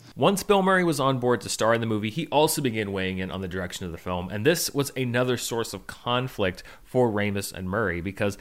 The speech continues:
Bill Murray wanted to push the movie a little more philosophical, a little more esoteric, while Harold Ramis was trying to pull it back to fit the standards of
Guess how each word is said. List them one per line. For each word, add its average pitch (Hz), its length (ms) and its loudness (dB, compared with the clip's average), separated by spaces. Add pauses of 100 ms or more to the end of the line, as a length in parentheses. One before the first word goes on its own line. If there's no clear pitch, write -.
(260)
Bill 196 160 4
Murray 233 180 4
wanted 208 220 0
to 190 80 0
push 190 340 -4
the 190 80 -2
movie 175 240 0
a 120 60 0
little 175 240 2
more 175 160 0
philosophical, 160 880 -2
a 104 100 0
little 143 200 4
more 131 280 2
esoteric, 147 720 -2 (220)
while 127 160 6
Harold 160 340 4
Ramis 196 300 0
was 151 80 -4
trying 156 240 -2
to 131 60 -6
pull 135 200 2
it 117 140 0
back 160 340 4
to 135 140 -4
fit 160 420 2
the 165 100 0
standards 180 600 0
of 156 360 4